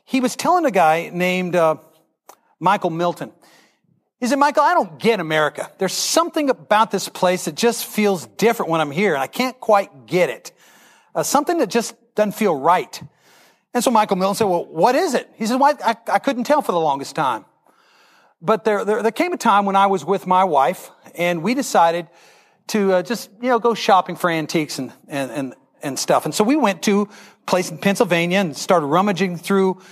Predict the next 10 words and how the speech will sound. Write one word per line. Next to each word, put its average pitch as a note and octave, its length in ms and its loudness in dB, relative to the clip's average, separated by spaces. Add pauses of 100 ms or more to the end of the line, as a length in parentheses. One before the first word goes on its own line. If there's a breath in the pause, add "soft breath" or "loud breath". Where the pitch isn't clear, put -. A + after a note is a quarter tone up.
(260 loud breath)
antique F#3+ 480 0
stores F3 560 0
there F3 260 2
in F3 80 0
the D#3 60 0
rural E3+ 260 2
areas. E3+ 460 0 (500 loud breath)
And A3+ 160 2
one F4+ 140 2
day, A3 320 2